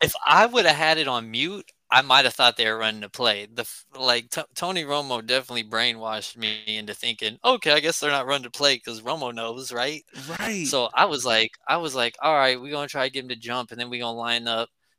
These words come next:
Speaker 1: in a different formation where we got a little more options, you know, where it's like, are they gonna run it? Are they gonna pass it? What are they gonna do?" I thought we were going for it for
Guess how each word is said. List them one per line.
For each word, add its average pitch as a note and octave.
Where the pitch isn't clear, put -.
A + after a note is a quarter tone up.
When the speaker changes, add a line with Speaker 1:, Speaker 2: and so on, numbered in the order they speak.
Speaker 1:
in A#2+
a G#2+
different B2+
formation A#2
where G#2+
we A2
got A#2
a A2
little C3
more B2
options, A2
you A2+
know, G#2+
where G#2+
it's G#2
like, G#2+
are G#2+
they G#2+
gonna G2+
run A#2+
it? A#2+
Are A2
they G2+
gonna G2
pass A#2+
it? A#2
What A2+
are A2
they A2
gonna G#2+
do?" A2+
I B2+
thought F3
we A2+
were A2
going A2+
for A2
it G2+
for -